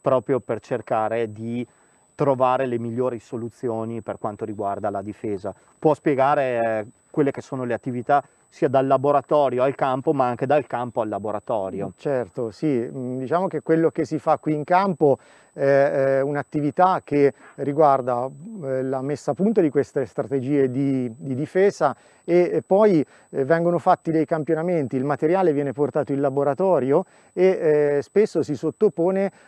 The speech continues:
Speaker 2: a delle analisi per quantificare i funghi presenti all'interno dei tessuti vegetali, e questo per avere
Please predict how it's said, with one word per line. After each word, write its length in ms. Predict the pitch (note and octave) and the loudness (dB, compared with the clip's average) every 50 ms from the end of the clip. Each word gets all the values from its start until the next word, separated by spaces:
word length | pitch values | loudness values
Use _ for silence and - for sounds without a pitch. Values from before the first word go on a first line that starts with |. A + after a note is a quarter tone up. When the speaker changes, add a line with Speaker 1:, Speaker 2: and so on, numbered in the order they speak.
| - - | -8 -2
Speaker 2:
a 220 | E3+ D#3+ E3+ E3+ | 2 2 2 2
delle 280 | D3+ D3+ D#3+ D#3+ D#3 F3 | 2 0 2 2 2 2
analisi 520 | F3 F3 E3+ F3 F3 F#3 F#3 - - F3 | 0 0 -2 -2 0 0 -2 -2 -4 -4
per 180 | C3 E3+ E3+ - | -2 0 -2 0
quantificare 1000 | - F3+ F3 D#3+ C#3 E3 D3+ D3+ F3+ E3 F#3+ G#3 G3 D#3 C3+ B2+ B2+ A2+ G2+ - - B2+ | 0 0 -2 0 -2 -4 -4 -2 -2 0 2 2 4 4 2 0 -2 -4 -6 -10 -10 -8
i 220 | C#3 C#3+ D3 C#3+ | -4 -4 -2 -2
funghi 320 | C#3 - G3+ G3 F3+ E3 C#3 | -2 -2 -2 -2 0 -2 -2
presenti 400 | - E3 D3+ - G3 G3+ D3+ E3 | -2 -2 -2 -2 -2 -2 0 0
all'interno 380 | D3 D3 C3+ - E3 D#3 D#3 | 0 0 0 0 0 0 2
dei 100 | D#3 D3+ | 0 0
tessuti 420 | C3 D#3 C3+ - - D#3+ B2+ D#3 D3 | 0 -2 -4 -4 -6 -6 -4 -2 -2
vegetali, 680 | C3+ C#3+ B2+ C#3+ C3 - C#3+ A#2 A2+ A#2+ C3+ E3 G3+ - _ - _ _ _ _ _ - | -2 0 0 -2 0 0 0 -2 0 0 -2 -2 -2 -4 _ -14 _ _ _ _ _ -2
e 220 | D#3+ D#3+ E3+ E3+ | 0 0 0 0
questo 320 | - - G#3 G3+ - - E3 | 2 4 4 4 4 0 0
per 180 | B2+ D#3 D3+ E3 | 2 4 4 4
avere 420 | F3 D#3+ E3 F3+ F#3 F3 E3 D3 | 4 4 2 4 4 4 2 2